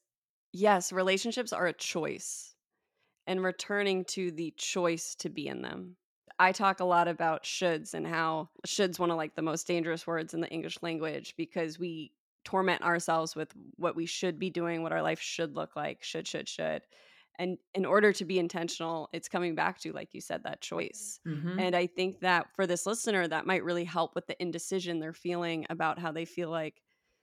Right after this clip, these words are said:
Speaker 1: they've been powering on for two months and they don't know what to do, that really sitting in the choice,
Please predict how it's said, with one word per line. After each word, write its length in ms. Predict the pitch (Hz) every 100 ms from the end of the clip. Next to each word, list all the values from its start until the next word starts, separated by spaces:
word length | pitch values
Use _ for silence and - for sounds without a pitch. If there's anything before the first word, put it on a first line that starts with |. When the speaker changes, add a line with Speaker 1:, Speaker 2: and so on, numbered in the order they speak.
| _ -
Speaker 1:
they've 160 | 165
been 160 | 175 175
powering 400 | 180 202 185 175
on 220 | 175 175
for 420 | - 170 165 170 - _ _ -
two 180 | 196
months 420 | 190 254 277 269 -
and 180 | 175
they 100 | 170
don't 200 | 165 165 170
know 100 | 160
what 160 | 156
to 120 | - 165
do, 640 | 202 220 214 202 196 196 _ _ 180
that 260 | 170 143 _
really 480 | 190 175 208 233 214
sitting 400 | 202 - 196 180
in 180 | 170 165
the 80 | 160
choice, 840 | - - 190 165 139 - - -